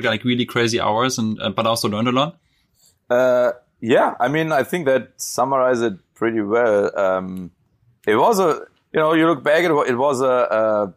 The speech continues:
Speaker 2: pretty fun time, um, exhausting, but fun time, learned a lot. And, uh, I mean, Elon is very,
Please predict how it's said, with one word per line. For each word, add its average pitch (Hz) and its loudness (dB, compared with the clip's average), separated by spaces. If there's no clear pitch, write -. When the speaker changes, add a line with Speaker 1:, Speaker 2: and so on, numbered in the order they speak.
Speaker 2:
pretty 135 2
fun 120 -2
time, 117 -2
um, 98 0
exhausting, 127 0
but 107 0
fun 110 -2
time, 123 -2
learned 120 2
a 135 2
lot. 135 0
And, 101 -6
uh, 107 2
I 175 2
mean, 262 -2
Elon 240 0
is 175 0
very, 131 0